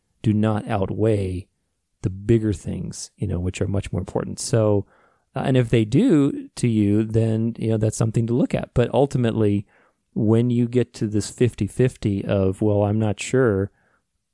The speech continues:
you know, i-, if I love or hate this situation, which one I hate more or love more," then you start to become indecisive,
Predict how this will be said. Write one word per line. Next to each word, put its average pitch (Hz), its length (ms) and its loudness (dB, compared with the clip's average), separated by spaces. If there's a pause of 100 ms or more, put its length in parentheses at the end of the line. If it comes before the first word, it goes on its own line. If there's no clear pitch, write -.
(120)
you - 80 -4
know, 95 220 0
i-, - 60 -6
if 113 360 -2
I 95 240 -4 (100)
love 98 340 -4
or 98 80 -2
hate 117 220 -4
this - 140 -8
situation, - 720 -6
which 101 220 -4
one 98 100 -2
I 95 80 -4
hate 104 220 -4
more 117 340 0
or 95 180 0
love 110 220 0
more," 101 340 -2 (440)
then 165 300 2
you 202 100 2
start 175 220 2
to 175 60 -2
become 156 280 2
indecisive, 135 680 -2